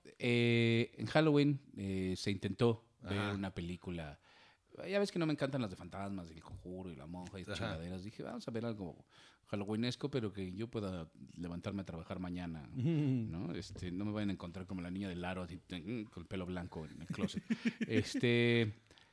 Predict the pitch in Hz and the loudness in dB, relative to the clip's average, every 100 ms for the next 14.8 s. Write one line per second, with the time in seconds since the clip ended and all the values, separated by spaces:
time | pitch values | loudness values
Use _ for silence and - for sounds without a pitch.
0 | _ _ _ _ 127 123 123 120 117 120 | _ _ _ _ 2 4 6 6 4 2
1 | - _ _ _ - 123 127 - 143 - | -2 _ _ _ -12 -6 -2 0 -2 -2
2 | 196 226 233 - 196 208 175 175 175 175 | -4 -4 -8 -4 0 2 2 0 2 0
3 | - - 101 98 - 104 123 147 180 - | 0 -4 -4 -4 -2 2 6 6 2 -10
4 | _ _ _ _ 117 110 107 107 104 104 | _ _ _ _ -2 0 2 2 2 0
5 | 98 98 151 147 135 135 131 127 127 123 | -2 -2 -2 0 0 2 2 2 2 0
6 | 123 - - 85 67 _ _ _ _ _ | -2 -6 -12 -12 -14 _ _ _ _ _
7 | _ - 175 160 - - 120 - - 120 | _ -10 -8 -8 -10 -8 -8 -8 -8 -4
8 | 117 110 98 - - _ - - 104 107 | -2 -4 -6 -14 -20 _ -12 -4 -2 0
9 | 110 113 - _ _ 87 92 - 85 85 | -2 -2 -6 _ _ -12 -10 -8 -8 -8
10 | - - _ - 80 - - - - - | -16 -20 _ -20 -16 -14 -12 -12 -12 -8
11 | 120 135 123 104 131 104 104 104 107 95 | -4 -2 -2 -2 -2 0 -2 -2 -4 -4
12 | 80 92 90 85 - 80 - - 104 110 | -6 -6 -6 -8 -10 -14 -14 -8 -4 -2
13 | 120 107 120 127 127 110 101 90 107 123 | 0 0 0 0 0 0 -2 -4 -4 -4
14 | - 87 110 143 254 254 - | -6 -4 -2 -2 -4 -6 -10